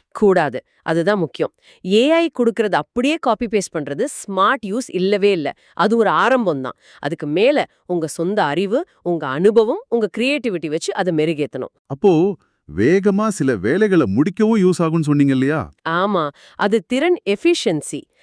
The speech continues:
Speaker 1: ரிப்பீட்டேட்டிவா செய்யற வேலைகள், டேட்டா கலெக்ஷன் மாதிரி விஷயங்களுக்கு ஏ ஐ யூஸ் பண்ணா டைம் மிச்சமாகும்.
Speaker 2: புரியுது.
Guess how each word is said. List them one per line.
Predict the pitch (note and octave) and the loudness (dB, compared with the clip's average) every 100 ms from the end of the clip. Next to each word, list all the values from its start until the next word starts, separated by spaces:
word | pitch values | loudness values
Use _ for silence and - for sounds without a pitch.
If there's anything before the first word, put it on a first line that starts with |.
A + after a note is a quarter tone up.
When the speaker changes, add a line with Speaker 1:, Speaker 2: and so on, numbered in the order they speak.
| _ _ | _ _
Speaker 1:
ரிப்பீட்டேட்டிவா | F#3 A#3+ G4 G#4+ G4+ D4+ C#4+ C#4 C4+ | -2 -2 2 2 2 -2 0 0 0
செய்யற | G3+ F3 D#3 | -2 0 -2
வேலைகள், | D3 D3 C#3 C3+ C#3+ - _ - D3+ | -2 -4 -4 -4 -6 -8 _ -4 4
டேட்டா | C4 D4+ F4 A#3 | 4 2 -4 -2
கலெக்ஷன் | F3+ - F#3 D3+ | -4 -4 -4 -2
மாதிரி | C#3+ D3 D#3+ | -2 -4 -6
விஷயங்களுக்கு | D3 - E3+ C#3+ B2+ - A4 - F#3+ | -6 -4 -2 -2 -6 -6 -8 -10 -2
ஏ | G3 D#4+ | 2 2
ஐ | D#4+ F#3+ D#3+ | 2 0 -2
யூஸ் | F3+ - | -6 -6
பண்ணா | D3+ C#3 C4+ D#4+ | -6 -4 -4 -4
டைம் | G3+ A3+ C#4 | -2 0 0
மிச்சமாகும். | E3 - D3+ B2 - - _ _ | -4 -4 -6 -6 -10 -20 _ _
Speaker 2:
புரியுது. | A2 G#2 D2 | -2 -2 -4